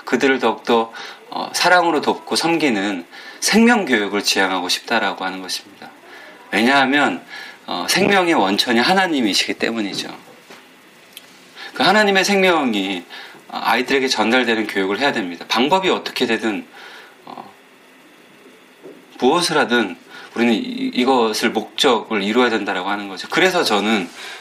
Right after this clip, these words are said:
어, 기도하고 있습니다. 만나게 되는 선생님들 안에 생명의 영이신 그 하나님의 사-, 사랑의 힘, 사랑의 영이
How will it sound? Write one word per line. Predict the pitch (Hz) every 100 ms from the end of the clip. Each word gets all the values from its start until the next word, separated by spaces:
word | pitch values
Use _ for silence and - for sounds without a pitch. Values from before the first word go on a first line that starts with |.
| -
어, | 101
기도하고 | - 135 131 120
있습니다. | - - 92 87 85 - - - - - - - -
만나게 | 110 139 160 143
되는 | 127 120 120
선생님들 | 139 175 175 143 113 95
안에 | 80 90 92 90 - - - - -
생명의 | 175 180 170 156
영이신 | 101 95 92 - 92
그 | -
하나님의 | 147 170 156 127 92 -
사-, | - -
사랑의 | - 185 180 151 113
힘, | - 143 123 -
사랑의 | - 180 175 147
영이 | - 101 120 95